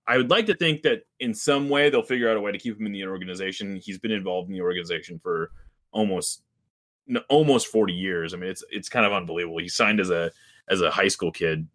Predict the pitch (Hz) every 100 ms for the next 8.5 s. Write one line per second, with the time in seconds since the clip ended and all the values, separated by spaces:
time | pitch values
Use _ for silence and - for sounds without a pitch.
0 | _ 101 85 80 82 - 95 82 - 85
1 | 82 87 82 82 85 85 95 90 104 98
2 | 87 - - - 110 110 110 104 98 -
3 | 90 87 85 85 - 85 82 101 92 87
4 | 87 87 78 98 90 92 85 80 - _
5 | _ - - 123 95 95 107 110 92 98
6 | 82 110 101 87 - - - _ _ _
7 | _ - 87 76 73 107 95 - 101 98
8 | 92 - 92 87 87